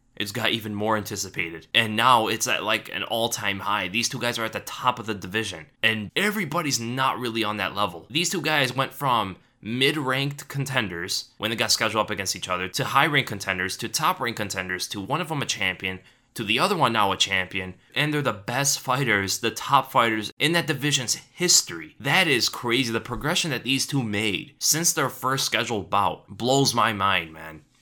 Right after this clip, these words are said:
And then we go down to Mac V, Conor McGregor versus Dustin Poirier two. Is this the fight to make next, and who do you think would win? Now, I made a Twitter poll about this. Which opponent do the fans want to see Conor McGregor come back for?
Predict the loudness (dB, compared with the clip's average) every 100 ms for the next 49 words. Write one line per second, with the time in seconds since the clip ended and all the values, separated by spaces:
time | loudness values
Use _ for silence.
0 | _ -2 0 0 2 2 2 0 -2 -2
1 | -2 -2 -2 2 2 0 -4 -2 0 0
2 | -2 -2 -2 -2 -4 -4 -2 0 2 0
3 | -2 -4 -4 -4 0 2 0 -2 -4 -6
4 | -6 -6 -2 -4 -4 -6 0 0 0 -4
5 | -2 -2 -2 0 0 2 -2 -2 -6 -6
6 | -6 -10 -20 _ 0 2 4 2 -2 -4
7 | -2 -2 0 -2 0 0 0 -4 -4 -2
8 | 0 0 0 0 0 -2 0 0 0 0
9 | 2 2 2 2 0 2 2 2 2 -2
10 | 0 2 2 0 -10 -10